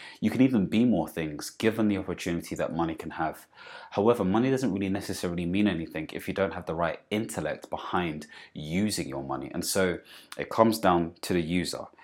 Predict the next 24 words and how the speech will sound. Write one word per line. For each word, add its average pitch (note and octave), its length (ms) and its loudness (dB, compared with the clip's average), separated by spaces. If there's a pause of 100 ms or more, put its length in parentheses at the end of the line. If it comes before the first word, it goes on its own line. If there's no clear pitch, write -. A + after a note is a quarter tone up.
(160)
It - 140 -4
comes A2+ 300 2
down F#2 180 2
to F2+ 140 -4
the F2+ 80 -2
individual E2+ 840 -4
who F#2+ 160 -4
actually G2+ 300 -4
has - 300 -6
access G2+ 340 -6
to E2+ 120 -6
that D#2 180 -6
money. D2+ 300 -6 (360)
And F#2 100 -2
so G#2 140 0
what G#2+ 220 2
do A#2+ 80 -2
you A#2 60 2
need A2+ 160 2
to A2 60 -6
do G#2+ 120 0
with G#2 100 -4
your G2 80 2
money? G#2+ 360 0